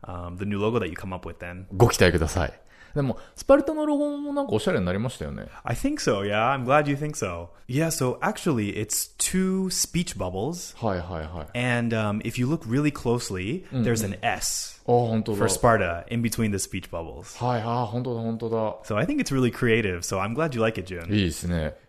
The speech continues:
Speaker 2: あ、今、あの、カルメンさんの写真がいっぱい
Speaker 1: Yeah,
Speaker 2: <laughs> 出-、
Speaker 1: so
Speaker 2: 出てきて。え、これで、まあ、一言フレーズというか、まあ、表現を学ぶみたいな。
Speaker 1: Right, yeah. So one interesting phrase in English.
Speaker 2: 例えば、今までだと、ドカ食いする？
Speaker 1: Binge eat.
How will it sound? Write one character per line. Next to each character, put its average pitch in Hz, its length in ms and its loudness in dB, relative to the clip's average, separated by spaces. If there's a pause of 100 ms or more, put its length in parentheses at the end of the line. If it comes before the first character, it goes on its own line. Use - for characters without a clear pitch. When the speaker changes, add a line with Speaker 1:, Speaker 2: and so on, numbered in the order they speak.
(100)
Speaker 2:
あ、 - 200 0
今、 117 420 -2
あ 90 100 -4
の、 82 340 -4
カ 170 120 2
ル 143 60 0
メ 90 100 0
ン 80 120 -4
さ - 140 -10
ん 71 200 -10 (120)
の 95 80 -6
写 - 160 -10
真 101 220 -4
が 95 60 -2
い - 20 -4
っ - 120 -16
ぱ 90 120 2
い - 40 -2 (600)
Speaker 1:
Yeah, 131 400 6
Speaker 2:
<laughs> 120 80 8
出-、 131 120 4
Speaker 1:
so - 20 6
Speaker 2:
出 113 80 6
て - 260 2
き - 20 -10
て。 - 100 -2
え、 160 220 -4
こ 202 120 0
れ 220 100 4
で、 240 160 4
ま 165 140 4
あ、 - 20 0
一 - 300 -4
言 180 340 -2
フ 175 100 0
レ 165 160 2
ー 104 40 2
ズ 82 100 -4
と 82 140 -8
い 78 80 -4
う 73 60 -8
か、 - 260 -12
ま 110 140 -6
あ、 139 60 0
表 139 220 0
現 135 100 -2
を 165 60 -2
学 82 320 -2
ぶ - 0 -
み 69 120 -8
た 62 100 -14
い 60 60 -12
な。 - 80 -16
Speaker 1:
Right, 160 360 2
yeah. 123 140 0
So 117 160 -4
one 151 480 -2
interesting 123 500 -4
phrase 92 400 -8
in 92 80 -12
English. 85 580 -14 (400)
Speaker 2:
例 131 60 4
え 107 40 4
ば、 104 140 0
今 110 160 0
ま 131 120 -2
で 107 80 -2
だ 87 120 0
と、 113 480 -2
ド 98 140 0
カ 139 140 0
食 135 180 0
い 127 80 -4
す 123 160 -8
る？ 135 200 -6 (200)
Speaker 1:
Binge 110 320 -2
eat. 175 500 -6